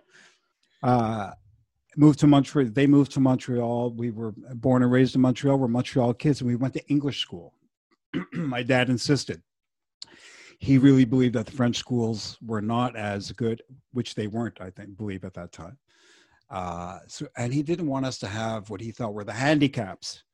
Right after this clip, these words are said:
that he went through when he was, you know, through the war, and, you know, the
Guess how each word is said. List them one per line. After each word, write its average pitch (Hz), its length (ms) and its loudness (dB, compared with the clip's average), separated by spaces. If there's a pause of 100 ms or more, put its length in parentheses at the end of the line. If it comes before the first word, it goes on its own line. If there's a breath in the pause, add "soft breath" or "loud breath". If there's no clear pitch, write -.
(580)
that 113 280 -2
he 143 220 0
went 110 260 -4
through 98 300 -10
when 92 200 -12
he 101 120 -10
was, - 420 -14
you - 80 -8
know, 95 140 -4
through - 200 -12
the 90 60 -8
war, 135 600 4
and, 104 160 -6
you 107 60 -8
know, 107 120 -8
the 101 120 -12